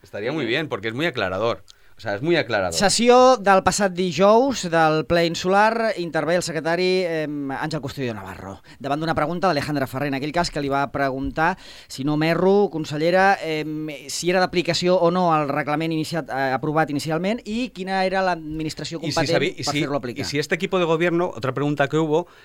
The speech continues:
Speaker 1: había enviado algo que no fuese diferente a lo que ya habíamos dejado hecho.
Speaker 2: Això és una qüestió que
Speaker 1: Que
Speaker 2: no, no
Speaker 1: también
Speaker 2: surt-,
Speaker 1: está.
Speaker 2: sí, però no sortirà en aquesta,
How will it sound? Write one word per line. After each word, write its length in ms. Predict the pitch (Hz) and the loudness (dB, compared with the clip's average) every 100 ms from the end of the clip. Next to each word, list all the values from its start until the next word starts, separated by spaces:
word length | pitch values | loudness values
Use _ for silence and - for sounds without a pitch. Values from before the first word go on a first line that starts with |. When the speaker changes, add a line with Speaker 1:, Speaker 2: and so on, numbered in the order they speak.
| _ | _
Speaker 1:
había 220 | - 113 139 | -4 2 2
enviado 260 | 160 160 | 4 6
algo 180 | 185 175 | 6 2
que 120 | 135 | 0
no 80 | 139 | -4
fuese 220 | 175 170 | -4 -2
diferente 340 | 160 139 151 156 | -2 -2 2 2
a 20 | |
lo 60 | |
que 100 | 127 | 4
ya 60 | 117 | 4
habíamos 260 | 123 123 107 | 4 2 0
dejado 300 | - 95 117 | 0 0 -2
hecho. 240 | - 85 | -4 -10
Speaker 2:
Això 260 | - 151 208 | -6 -2 2
és 60 | |
una 100 | 233 | 4
qüestió 400 | 240 - 240 254 | 4 4 2 2
que 160 | 220 190 | 2 4
Speaker 1:
Que 80 | 202 | 6
Speaker 2:
no, 60 | |
no 80 | 220 | 6
Speaker 1:
también 160 | 220 - | 6 6
Speaker 2:
surt-, 180 | 240 | 4
Speaker 1:
está. 160 | 175 - | 4 0
Speaker 2:
sí, 140 | - 202 | 0 2
però 80 | |
no 80 | 175 | 2
sortirà 280 | 175 202 202 | 0 0 0
en 80 | 185 | 0
aquesta, 640 | 170 170 170 160 151 | -2 -2 0 2 2